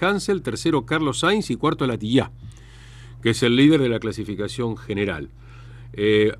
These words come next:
Terranova estaba decimosexto en la clasificación general cuando, insisto, hoy, eh, dio un paso al costado y abandonó. En motos ganó Joan Barreda, el español, que corrió con un dedo del pie fracturado.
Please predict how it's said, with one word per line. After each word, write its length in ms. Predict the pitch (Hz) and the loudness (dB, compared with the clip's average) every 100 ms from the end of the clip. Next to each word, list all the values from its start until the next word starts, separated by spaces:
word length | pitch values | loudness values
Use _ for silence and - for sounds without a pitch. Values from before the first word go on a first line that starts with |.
| - | -8
Terranova 300 | - 127 170 | -4 2 2
estaba 280 | 160 185 170 | 2 2 4
decimosexto 800 | 170 170 165 143 120 - - 80 - - - | 2 2 -2 -2 -4 -6 -10 -14 -14 -18 -10
en 100 | 98 | -8
la 100 | 101 | -6
clasificación 920 | 101 95 101 104 95 - 127 120 107 | -8 -10 -12 -10 -10 -8 -6 -6 -6
general 400 | - 113 123 131 | -8 -6 -4 -4
cuando, 420 | 120 123 127 123 - | -4 -4 -4 -6 -10
insisto, 480 | 101 120 113 120 | -12 -12 -8 -6
hoy, 560 | 107 101 107 104 90 87 | -4 -4 -4 -4 -6 -10
eh, 260 | - - - - - - | -14 -16 -18 -20 -20 -10
dio 120 | 110 | -8
un 100 | 107 | -6
paso 220 | 110 - | -8 -8
al 80 | 101 | -10
costado 340 | 87 - 120 | -12 -8 -6
y 80 | 104 | -4
abandonó. 480 | 95 90 87 80 64 - - - - - - | -4 -6 -10 -12 -14 -18 -20 -20 -20 -18 -12
En 160 | - 143 | -4 2
motos 400 | 185 226 214 156 | 4 4 2 2
ganó 400 | 151 170 175 156 | 2 2 2 2
Joan 260 | 117 165 165 | 2 2 2
Barreda, 520 | 147 156 190 202 196 - - - | 2 2 2 0 -2 -10 -18 -6
el 120 | 107 | -4
español, 580 | 101 117 127 190 226 - | -4 -2 2 4 4 0
que 120 | - | -4
corrió 320 | 120 127 160 185 | -2 2 2 2
con 160 | 151 | 2
un 160 | 170 160 | 0 0
dedo 240 | 202 196 160 | 0 2 2
del 140 | 135 | 0
pie 180 | 151 208 | -2 -4
fracturado. 680 | - 214 - 175 98 82 | -2 -6 -2 -2 0 -6